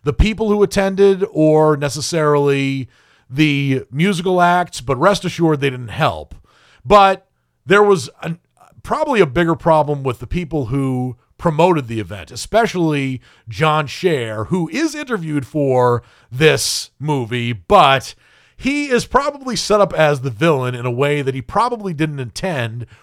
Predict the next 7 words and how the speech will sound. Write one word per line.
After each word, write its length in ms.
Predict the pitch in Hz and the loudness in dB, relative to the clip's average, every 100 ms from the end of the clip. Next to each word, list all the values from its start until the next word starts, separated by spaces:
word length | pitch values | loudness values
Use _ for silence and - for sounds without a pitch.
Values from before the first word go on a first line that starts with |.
| - | -12
when 320 | 135 175 180 | -2 0 0
being 240 | 151 151 | -2 -4
interviewed 480 | 139 131 131 120 123 | -4 -4 -4 -4 -6
for 300 | - 156 151 | -4 0 0
the 100 | 117 | 0
movie. 480 | 101 87 67 69 71 | -8 -12 -16 -20 -10
And 380 | - 190 196 190 | -2 0 0 -2